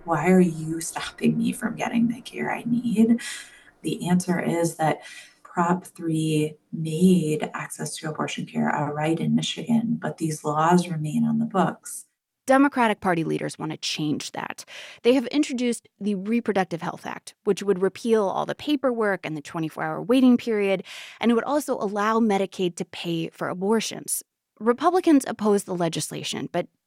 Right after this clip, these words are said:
Speaker 2: Democrats didn't need them. For the first time in decades, Democrats have the majorities in Michigan. And then, suddenly, they learned that they were short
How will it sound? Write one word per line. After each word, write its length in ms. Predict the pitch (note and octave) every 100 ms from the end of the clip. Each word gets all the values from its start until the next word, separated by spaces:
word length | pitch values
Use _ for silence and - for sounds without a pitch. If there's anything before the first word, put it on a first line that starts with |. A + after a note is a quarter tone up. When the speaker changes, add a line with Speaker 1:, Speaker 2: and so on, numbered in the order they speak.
| _
Speaker 2:
Democrats 540 | - G3+ C4 C4+ B3 G#3+
didn't 360 | F#3 F#3 F3
need 240 | D3 E3+ D#3+
them. 240 | - - - -
For 60 |
the 80 | G3
first 220 | A3 A3
time 140 | A#3 G#3
in 80 | F3+
decades, 480 | E3+ E3+ F3+ E3+ - _ _
Democrats 560 | E3 F#3+ G#3 G3 F3+ - -
have 240 | E3 D#3+
the 80 | E3
majorities 520 | D#3+ D#3 D3+ D3+ D3+
in 160 | - D#3
Michigan. 500 | D3 - - D#2 - - - - - _ _ _ -
And 160 | F#3+
then, 340 | A#3 G3+ - G3+ _ _ _ -
suddenly, 580 | A3+ G3+ E3 D3+ F#3+ - -
they 100 | F#3
learned 320 | F#3+ F#3 F3+
that 140 | F3+ E3+
they 120 | E3+
were 120 | F3
short 540 | - - F3 - -